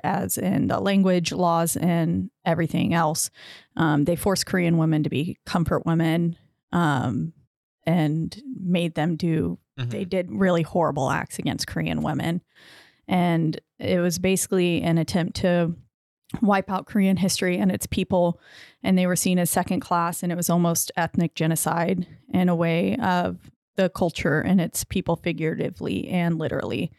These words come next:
Speaker 1: And Japanese government hasn't really apologized for their wrongdoings. And if they have been, it's very, been very minuscule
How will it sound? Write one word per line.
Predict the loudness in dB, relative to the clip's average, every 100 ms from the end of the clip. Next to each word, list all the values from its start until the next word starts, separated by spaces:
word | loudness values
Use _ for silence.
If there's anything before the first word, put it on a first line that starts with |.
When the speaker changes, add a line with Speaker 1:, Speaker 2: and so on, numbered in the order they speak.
| -20 -20 -20 -20 _ -2
Speaker 1:
And | 2 2
Japanese | 2 2 2 0
government | 0 0 2 2 0
hasn't | 0 0 0 -2 0
really | 0 2 0
apologized | 2 0 2 0 0
for | 0
their | 0 2
wrongdoings. | 2 2 2 0 0 0 -4 -10 -20 -6
And | 0 2 4 2 0 -4 -4
if | -4
they | 0 0
have | 0 -2
been, | 0 0 0
it's | 0
very, | -2 -2 -2 -2
been | 0
very | 2 2
minuscule | 2 0 0 0 0 0